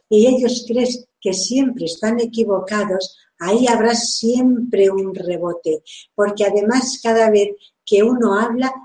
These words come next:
es como para ti como que te suena lo mismo, porque efectivamente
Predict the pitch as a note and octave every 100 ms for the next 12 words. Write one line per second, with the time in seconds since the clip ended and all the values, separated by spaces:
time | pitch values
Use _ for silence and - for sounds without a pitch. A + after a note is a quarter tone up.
0 | _ A3 A#3 - A#3+ A3+ A3 G#3 G3+ G3
1 | B3 B3+ A#3 G#3 G3+ D3+ F3 - G3+ G#3+
2 | G#3+ G3 F#3 F3+ F3 - D#3+ D3+ - _
3 | _ - D#3+ D#3+ D3+ - D#3+ - E3+ A#3
4 | A3+ G3+ C4 - D3+ D3